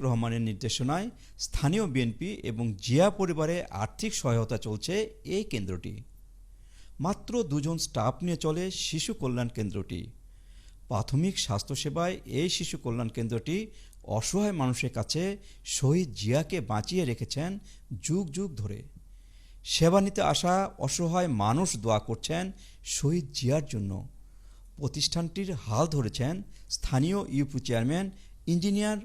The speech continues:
রোকন তালুকদার। জিয়া পরিবারের পৃষ্ঠপোষকতায় একই চত্বরে জিয়াউর রহমান গ্রাম হাসপাতাল চলছে।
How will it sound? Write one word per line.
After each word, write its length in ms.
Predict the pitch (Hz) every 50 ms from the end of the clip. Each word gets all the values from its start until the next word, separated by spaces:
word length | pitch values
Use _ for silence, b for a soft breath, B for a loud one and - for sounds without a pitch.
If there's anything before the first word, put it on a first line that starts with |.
| - -
রোকন 380 | 147 123 127 139 139 202 214 202
তালুকদার। 500 | - 113 95 92 87 85 95 95 92 - - - - - - - - - - - - - - - -
জিয়া 260 | 110 104 135 180 214 220
পরিবারের 440 | 220 233 240 247 226 240 247 247 247 -
পৃষ্ঠপোষকতায় 840 | 147 - - 165 139 156 147 - 170 156 175 - - 190 202 208 - - - -
একই 400 | 120 123 123 - - 202 226 240
চত্বরে 800 | 233 - 147 117 - - - 135 117 120 131 170 196 214 226 240 B B B B - 113
জিয়াউর 420 | 92 98 131 160 180 202 214 202
রহমান 260 | 214 208 208 220 214 202 143 107
গ্রাম 280 | - 120 120 156 196 180
হাসপাতাল 440 | 147 147 131 - - 117 - 117 98
চলছে। 640 | - - 98 95 - - 110 98 101 131 - -